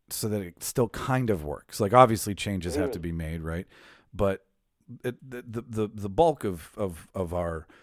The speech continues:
Speaker 1: profound debates, and I say that with heavy quotations, um, <laughs> eh, is best done live.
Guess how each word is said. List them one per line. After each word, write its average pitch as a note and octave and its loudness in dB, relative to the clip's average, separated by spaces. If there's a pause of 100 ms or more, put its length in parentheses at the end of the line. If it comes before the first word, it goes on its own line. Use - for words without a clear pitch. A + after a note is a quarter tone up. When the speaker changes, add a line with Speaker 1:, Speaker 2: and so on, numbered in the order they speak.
(500)
Speaker 1:
profound A2+ -2 (260)
debates, F#2+ -2
and F#2+ -6
I G2 -4
say A2+ -2
that G2+ -2
with F2+ -8
heavy G2 -6
quotations, F2 -10 (460)
um, G2 -2 (400)
<laughs> - -20
eh, A2 -2 (180)
is A#2 -6
best G#2+ 2
done G2 -2
live. F#2 -4